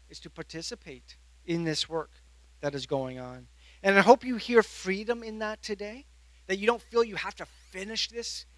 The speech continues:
and complete this work, and you can take that burden off of yourself. And I want to remind you that the work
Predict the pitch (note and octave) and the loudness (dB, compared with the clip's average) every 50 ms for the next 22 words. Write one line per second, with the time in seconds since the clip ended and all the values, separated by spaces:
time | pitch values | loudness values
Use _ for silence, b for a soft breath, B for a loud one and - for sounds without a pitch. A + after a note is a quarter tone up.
0 | - - D#3 D#3 - F3 E3 - - - - E3 G3 A3+ - - A#3 - - - | -20 -16 -16 -12 -8 -8 -8 -8 -10 -16 -12 -10 -10 -10 -10 -8 -8 -8 -6 -6
1 | A#3 B3+ - G#3 F3 D3 - D3+ C3+ - - - F#3 F#3+ - G#3 D#3+ A2+ - - | -8 -8 -8 -10 -16 -16 -16 -18 -20 -18 -12 -12 -12 -8 -6 -8 -8 -8 -8 -4
2 | E3+ E3+ F#3 F#3+ F#3 F3 D#3+ - D3 D#3 E3+ F#3 - G3+ F3 F3+ F#3 F#3 - - | -2 -2 -2 -2 -4 -8 -10 -8 -8 -8 -6 -8 -8 -10 -16 -12 -12 -10 -10 -8
3 | - F#3 F#3+ G#3 - - - - - - - - - - - b b b b b | -10 -12 -12 -16 -18 -20 -20 -20 -20 -20 -20 -20 -20 -20 -20 b b b b b
4 | b - F3 F3+ G3 G#3 A3 A#3+ A#3 - A#3 A3+ G#3+ G3+ G3 G3 G#3 A#3+ A#3+ G3 | b -2 4 6 8 8 8 8 6 4 2 -2 -4 2 4 4 4 4 4 2
5 | F#3+ E3+ D#3+ D#3+ D#3 - E3+ D#3+ D#3+ G3 A#3 B3 | 0 -2 -2 -6 -10 -10 -10 -2 4 4 4 4